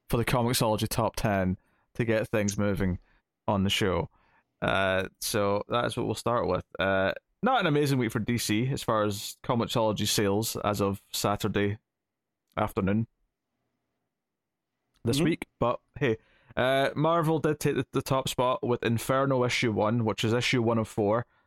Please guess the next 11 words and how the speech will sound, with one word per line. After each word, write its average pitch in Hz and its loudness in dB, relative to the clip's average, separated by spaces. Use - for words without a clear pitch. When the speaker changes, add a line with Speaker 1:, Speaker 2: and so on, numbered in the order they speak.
Speaker 1:
It's 117 -4
an 113 0
X-Men 117 0
book. - -2
Uh, 92 0
Speaker 2:
Wow, 175 2
they're 156 2
running 175 2
that 175 2
back, 147 -2
huh? 170 0